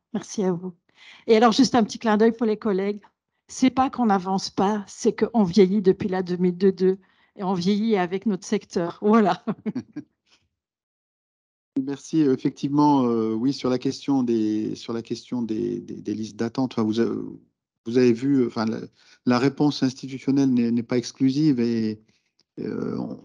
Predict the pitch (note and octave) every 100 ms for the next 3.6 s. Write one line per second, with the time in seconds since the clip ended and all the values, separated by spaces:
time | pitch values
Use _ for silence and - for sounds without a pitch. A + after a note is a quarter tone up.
0 | - G#2+ B2 B2 A#2+ C3 - - A#2+ C#3
1 | C3+ A2+ A2 A2 _ _ _ C3+ B2 A2+
2 | A2+ A2+ A2+ A2+ A2+ - B2+ A#2 C#3 C3
3 | A2+ A#2+ A#2 - D#3